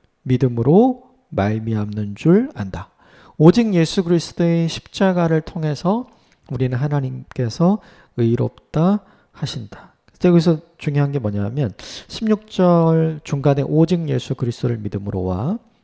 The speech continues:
그리고, 아, 그리스도를 믿음으로써 율법의 행위가 아니로, 율법의 행위로서가 아니고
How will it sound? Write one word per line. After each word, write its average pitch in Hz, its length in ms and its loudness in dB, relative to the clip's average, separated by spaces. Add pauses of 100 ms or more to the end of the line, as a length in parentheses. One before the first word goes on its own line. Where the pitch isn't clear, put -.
(260)
그리고, 175 640 0 (600)
아, 110 760 -8 (680)
그리스도를 131 960 2 (380)
믿음으로써 104 960 -6 (280)
율법의 170 460 6
행위가 170 320 0
아니로, 107 400 -4 (380)
율법의 151 400 4
행위로서가 165 560 0
아니고 135 480 2